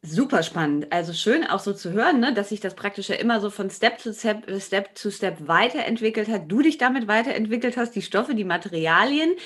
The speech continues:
Wenn, jetzt haben wir so ein bisschen so einen Eindruck bekommen, weil also in der, ähm, Ausgabe geht's um das Thema Arbeit. Und, ähm, ich würde sagen, du hast ja als Künstlerin, als Produktdesignerin, als Artist, wie auch immer du das bezeichnest,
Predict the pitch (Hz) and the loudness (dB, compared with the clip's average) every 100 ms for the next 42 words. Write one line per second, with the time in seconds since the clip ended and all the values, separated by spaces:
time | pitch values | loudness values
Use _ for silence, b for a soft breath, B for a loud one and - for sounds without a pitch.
0 | B B - 202 247 269 247 247 277 359 | B B -2 4 4 4 0 0 0 0
1 | 269 247 330 330 277 - 185 202 196 170 | 0 0 2 0 0 0 2 2 0 -2
2 | 165 160 - 151 147 147 175 190 - 196 | -4 -6 -2 -2 0 2 4 4 2 0
3 | 202 214 214 226 220 - 185 202 - 208 | 0 2 4 4 4 2 -2 -2 -2 2
4 | 339 403 254 247 247 233 240 240 208 202 | 2 2 2 4 2 2 -2 -2 -2 -2
5 | 196 - 190 180 170 - 156 160 135 - | -4 0 2 2 0 0 0 2 0 -2
6 | - - 180 185 180 - - 175 180 175 | -8 -8 -4 -4 -6 -4 2 2 0 -4
7 | 175 170 196 214 240 214 202 202 202 185 | -6 -8 -6 0 2 2 0 0 -2 -4
8 | 226 269 - 247 247 - 220 214 185 180 | -2 0 0 -2 -4 -4 -2 0 0 -2
9 | - B B B - 285 277 277 220 185 | -6 B B B 4 10 10 10 4 6
10 | 185 185 170 170 170 - 226 277 240 - | 4 4 2 2 -2 -2 0 2 2 0
11 | 196 180 175 175 165 170 170 170 - 226 | 2 4 4 2 0 -2 -2 2 6 8
12 | 226 202 170 - 165 - - 208 190 185 | 6 -2 -6 -4 -6 -4 -2 -2 -2 -8
13 | 180 170 - 208 208 214 196 | -12 -12 -6 -2 -2 -2 -4